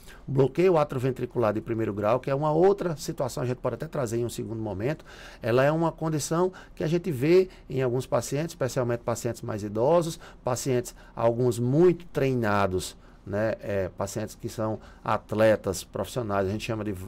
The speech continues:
esse, essa condição de vagotonia. Você tem uma frequência cardíaca mais baixa, a passagem da corrente elétrica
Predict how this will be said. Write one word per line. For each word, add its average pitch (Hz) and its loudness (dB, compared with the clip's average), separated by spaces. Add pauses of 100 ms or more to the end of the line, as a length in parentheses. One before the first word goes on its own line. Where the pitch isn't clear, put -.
(160)
esse, - -8
essa - -8
condição - -6
de 113 -4
vagotonia. 117 0
Você - -8
tem - -6
uma 117 -2 (200)
frequência 117 -4
cardíaca 107 -4
mais 104 -4
baixa, 131 0
a - -6
passagem 120 0
da 120 0
corrente 110 -6
elétrica 104 -2